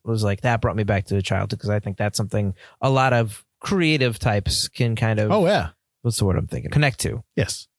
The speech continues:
Speaker 2: Well, when we, I don't know if I ever told you this, we shot,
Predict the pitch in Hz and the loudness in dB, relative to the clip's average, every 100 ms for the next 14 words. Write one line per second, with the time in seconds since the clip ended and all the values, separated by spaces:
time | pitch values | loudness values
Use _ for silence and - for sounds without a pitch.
0 | _ _ _ _ _ 143 117 113 117 120 | _ _ _ _ _ 2 2 2 0 0
1 | 139 143 139 - 131 143 120 107 110 98 | 2 0 -2 0 2 4 4 4 4 4
2 | 92 107 98 107 92 113 - 117 95 | 4 4 4 4 4 2 2 2 0